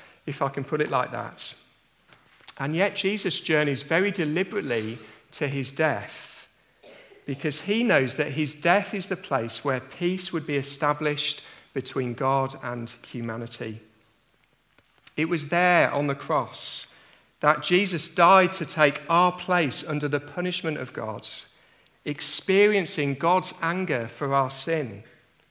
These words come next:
And in doing so, he trades places with humanity. He dies so that we can experience life with God. He was punished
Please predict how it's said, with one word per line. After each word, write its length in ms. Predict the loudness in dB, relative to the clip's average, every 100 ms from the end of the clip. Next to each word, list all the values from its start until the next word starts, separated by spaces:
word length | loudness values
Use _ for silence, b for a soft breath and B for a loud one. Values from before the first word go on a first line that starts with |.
| _ _ _ _ _ _ _ _ _
And 100 | -4
in 120 | -4 -2
doing 280 | 0 0
so, 280 | 0 2 0
he 220 | 0 -4
trades 520 | -4 -6 -2 0 -2 -4
places 800 | -2 2 2 2 2 0 -2
with 240 | 0 0 0
humanity. 720 | -6 -2 0 0 -2 -4 -6 -10 -20 _ _ _ _ _ _ _ _ _ -4
He 140 | -2
dies 440 | 2 6 6 6 4
so 160 | 0
that 80 | 2
we 120 | 0
can 140 | 0 -2
experience 680 | -2 -2 0 2 2 -2 -2
life 500 | 4 6 6 2 -4
with 180 | -4
God. 340 | -2 0 2 -2
He 180 | -4 -2
was 160 | -2
punished 720 | -4 -4 -2 -2 -2 -4 -6